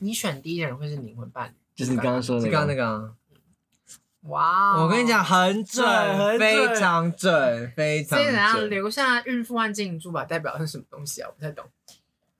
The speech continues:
Speaker 3: 反正就是一个对自己，就是一个典型的天秤座了，我跟你讲。
Speaker 2: 就金银珠宝就代表你的未来的那个展望啊。
Speaker 1: 哦，那所以我，
Speaker 3: 对啊。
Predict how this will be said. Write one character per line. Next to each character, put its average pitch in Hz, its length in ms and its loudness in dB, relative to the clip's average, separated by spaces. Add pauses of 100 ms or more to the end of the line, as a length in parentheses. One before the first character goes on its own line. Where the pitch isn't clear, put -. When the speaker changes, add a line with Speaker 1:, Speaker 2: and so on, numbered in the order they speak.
(140)
Speaker 3:
反 214 140 2
正 240 100 0
就 262 160 2
是 254 80 0
一 240 140 2
个 185 260 4
对 220 220 0
自 214 200 -2
己， 123 440 -8 (1700)
就 214 100 -4
是 240 200 2
一 202 100 -2
个 247 120 2
典 196 220 2
型 160 100 -2
的 190 100 2
天 208 220 2
秤 156 200 2
座 170 240 2
了， 127 80 2
我 123 40 2
跟 240 80 4
你 - 40 2
讲。 - 80 0
Speaker 2:
就 254 40 4
金 254 180 4
银 214 60 2
珠 202 200 2
宝 185 120 4
就 170 80 2
代 190 120 2
表 170 80 0
你 131 80 -2
的 131 160 0
未 165 180 2
来 117 240 -2
的 120 240 -4
那 139 140 -6
个 127 120 0
展 117 360 -6
望 123 260 0
啊。 98 80 -8
Speaker 1:
哦， 160 580 -4
那 269 80 -4
所 - 80 2
以 190 280 2
我， 120 180 -10
Speaker 3:
对 190 140 -8
啊。 - 60 -12